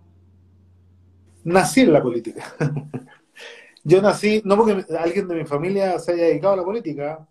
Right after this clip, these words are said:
no, no es así, pero yo nací el veintiocho de junio de mil novecientos sesenta y siete,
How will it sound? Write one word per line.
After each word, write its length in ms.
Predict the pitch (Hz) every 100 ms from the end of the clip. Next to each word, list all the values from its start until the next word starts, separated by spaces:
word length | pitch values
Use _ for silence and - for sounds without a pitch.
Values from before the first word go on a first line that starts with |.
| _
no, 540 | 151 151 147 147 143 _
no 160 | 151 175
es 60 |
así, 400 | 170 - 202 151 _ _ _ _
pero 160 | - 160
yo 140 | 185
nací 300 | 202 196 -
el 80 | 226
veintiocho 480 | 208 196 - 202 214
de 60 | 202
junio 280 | 202 196
de 80 | 190
mil 80 | 190
novecientos 480 | 185 165 190 190 -
sesenta 420 | 156 160 151 147
y 80 | 127
siete, 440 | - - 208 -